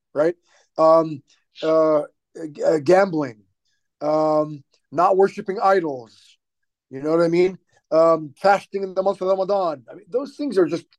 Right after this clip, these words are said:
you can't, there's really no, <laughs> it's, there's no room for wiggle room, right?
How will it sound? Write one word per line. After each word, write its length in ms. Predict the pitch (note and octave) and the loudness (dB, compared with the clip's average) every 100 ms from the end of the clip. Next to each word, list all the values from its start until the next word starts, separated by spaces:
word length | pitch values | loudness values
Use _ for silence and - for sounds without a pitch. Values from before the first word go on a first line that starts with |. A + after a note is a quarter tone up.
| - | -10
you 120 | G3 | -8
can't, 320 | - A3+ G#3 - _ - _ | -2 0 0 -2 _ -20 _
there's 160 | D#3+ C3+ | -4 0
really 340 | G3+ A3+ G#3 F#3 - | 2 4 4 2 -8
no, 720 | D#3+ E3+ F#3 F#3+ F3+ E3+ D#3+ _ - - | 0 4 6 6 6 6 2 _ -18 -14
<laughs> 640 | D#3 _ _ _ _ _ | -16 _ _ _ _ _
it's, 320 | D#3+ D3+ - _ | -6 -6 -12 _
there's 200 | D3+ C3+ | -4 -4
no 600 | E3 F3+ F#3+ F#3 E3+ D3 C#3 C3 | 0 2 4 4 2 -4 -12 -14
room 340 | C#3+ G3 G#3+ | -4 -2 -2
for 160 | - D#3 | -2 0
wiggle 340 | D3 F3 D#3 | 2 0 -2
room, 200 | C3+ B2 | -6 -16
right? 300 | A#2+ D3+ G3 | -6 -4 -4